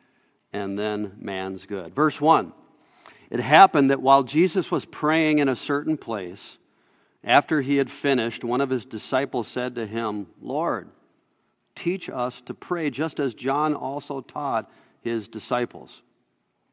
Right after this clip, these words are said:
And he said to them, 'When you pray, say,'" and here the prayer kind of begins, "'Father, hallowed be your name.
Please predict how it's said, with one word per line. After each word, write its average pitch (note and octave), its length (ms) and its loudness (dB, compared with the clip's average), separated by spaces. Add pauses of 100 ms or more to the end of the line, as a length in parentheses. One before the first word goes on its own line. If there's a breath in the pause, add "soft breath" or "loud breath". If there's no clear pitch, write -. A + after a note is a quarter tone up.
(500)
And G#2+ 80 -8
he G#2 80 -6
said D#3+ 320 0
to E3+ 100 4
them, A2+ 340 0 (1040 soft breath)
'When D3+ 340 2
you D#3 140 4
pray, B2 640 -2
say,'" A2 580 -4 (760)
and G#2 100 -10
here B2 300 0
the A#2+ 80 -6
prayer A2 520 -6 (420)
kind G2+ 200 -6
of E2+ 140 -20
begins, F#2 560 -12 (520)
"'Father, D3 520 8 (1600)
hallowed A2+ 1160 2
be B2 100 -2
your B2 200 2
name. G2 440 -4